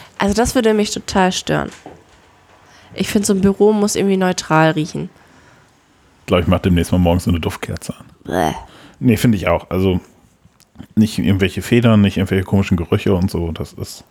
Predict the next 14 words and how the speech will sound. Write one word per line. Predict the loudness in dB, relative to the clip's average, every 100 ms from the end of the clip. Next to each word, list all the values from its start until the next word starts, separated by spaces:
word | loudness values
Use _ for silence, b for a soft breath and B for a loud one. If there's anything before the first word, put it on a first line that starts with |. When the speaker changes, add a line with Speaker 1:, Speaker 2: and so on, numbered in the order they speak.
| B B B B B B B B -12
Speaker 2:
Es | -2
darf | -2
vielleicht | 0 -2 0
nach | -4
Toner | 0 2 2 -2
riechen, | -8 -6 -6
aber | -6 -6
das | -10 -8
auch | -8 -6
nicht | -6
unbedingt. | -8 -8 -10 -10 -18 _ _ _ _ _ _ _ _ _ _ _ _ _ b b b b b _
Aus | -4
dem | -4
Drucker, | -4 -8 -12